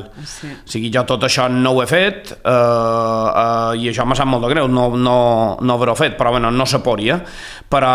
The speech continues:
Speaker 2: sí que hem fet, ha estat molt de contacte amb les famílies, eh, que més problemes han tingut a nivell de connexió d'internet, o a nivell d'aprenentatge de, jo que sé, en problemes en si, per exemple, el català, pues, hi ha,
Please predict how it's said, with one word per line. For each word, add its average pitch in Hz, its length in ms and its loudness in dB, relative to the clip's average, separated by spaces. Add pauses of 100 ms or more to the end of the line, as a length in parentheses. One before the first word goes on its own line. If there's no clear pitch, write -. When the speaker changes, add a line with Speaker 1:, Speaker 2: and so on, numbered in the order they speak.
(140)
Speaker 2:
sí 135 160 -2
que 147 80 2
hem 135 80 -2
fet, 143 160 -2
ha 165 80 2
estat 143 160 0
molt 143 240 2
de - 80 -4
contacte 131 400 0
amb 147 80 0
les 131 240 -2
famílies, 127 640 0 (160)
eh, 117 720 2
que 131 100 0
més 131 300 0 (240)
problemes 139 480 2
han 139 160 0
tingut 127 320 0
a 139 80 0
nivell 127 240 0
de 131 80 -2
connexió 120 1040 2
d'internet, 135 680 -2 (500)
o 131 160 2
a - 20 0
nivell 123 380 0
d'aprenentatge 127 960 0
de, 123 140 2 (360)
jo 120 80 0
que 117 80 -4
sé, 131 80 0
en 120 80 -2
problemes 123 300 -2
en 123 100 -4
si, 127 140 -2 (160)
per 120 160 -2
exemple, 123 320 -2
el - 80 -6
català, 127 420 0
pues, 123 220 -2
hi 120 100 2
ha, 123 120 2